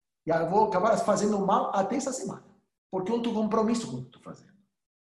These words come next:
Deixa eu dar um exemplo concreto. Para mim é mais concreto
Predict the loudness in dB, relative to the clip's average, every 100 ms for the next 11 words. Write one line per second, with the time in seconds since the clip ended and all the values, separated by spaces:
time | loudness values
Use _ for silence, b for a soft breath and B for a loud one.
0 | _ _ _ _ -2 4 6 6 6 6
1 | 6 4 4 2 2 0 -2 -2 -10 -4
2 | 0 0 0 2 2 2 -2 -2 2 2
3 | 2 -2 -10